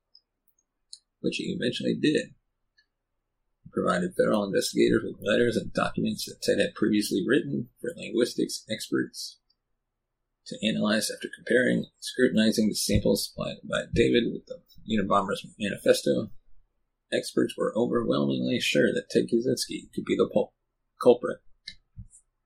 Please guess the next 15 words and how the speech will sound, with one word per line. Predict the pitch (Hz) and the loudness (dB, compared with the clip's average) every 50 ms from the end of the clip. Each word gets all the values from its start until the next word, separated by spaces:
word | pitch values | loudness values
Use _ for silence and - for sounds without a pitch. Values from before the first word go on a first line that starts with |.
| _ _ _ - | _ _ _ -4
Furthermore, | - - - - 92 92 104 110 120 117 | -2 0 0 0 0 0 0 0 0 2
they | 107 - 123 | 2 2 2
learned | 127 139 139 120 98 | 2 0 -2 -2 -4
that | - - - - | -6 -8 -8 -2
Ted | - 123 123 120 | 2 2 4 4
had | 113 - - - | 2 0 2 2
worked | 127 143 - - | 2 2 2 0
at | - - | -6 -14
the | - - | -12 -10
University | - 104 110 110 117 120 - - - 95 | -8 -8 -6 -4 -4 -4 -4 -6 -10 -8
of | - | -6
California | - 104 107 117 - - 120 120 120 120 117 | -4 -2 -2 -2 -2 -2 -2 0 0 -2 0
at | - - | 4 6
Berkeley, | 127 127 - - - - - - _ _ _ _ _ _ _ _ | 6 6 6 2 -6 -10 -12 -14 _ _ _ _ _ _ _ _
where | - - | -20 -20